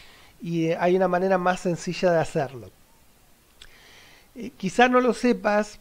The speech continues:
pero tal como sucede en Windows, por ejemplo, cuando usas cualquier aplicación donde puedes, eh, a presionar el clic, el izquierdo, o el clic derecho, lo mismo sucede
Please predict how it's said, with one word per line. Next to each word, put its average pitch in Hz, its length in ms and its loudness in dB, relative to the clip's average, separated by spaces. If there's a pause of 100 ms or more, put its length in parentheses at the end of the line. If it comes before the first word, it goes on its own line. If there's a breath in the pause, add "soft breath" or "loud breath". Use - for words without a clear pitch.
(100)
pero 160 400 0
tal 185 260 -2
como 185 220 -2
sucede 190 880 0
en 147 240 -8
Windows, 185 500 2
por 139 200 -10
ejemplo, 156 340 -6
cuando 139 300 -8
usas 156 240 -6
cualquier 151 420 -6
aplicación 151 680 -4
donde 147 240 -4
puedes, 151 480 -4 (480 soft breath)
eh, 190 540 -12
a 147 80 -14
presionar 160 540 -4
el 147 220 -4
clic, 185 360 -4 (300)
el 127 140 -12
izquierdo, 190 680 2 (440 soft breath)
o 214 140 8
el 175 120 0
clic 190 220 -4
derecho, 196 680 0
lo 165 180 -2
mismo 202 360 0
sucede 196 760 0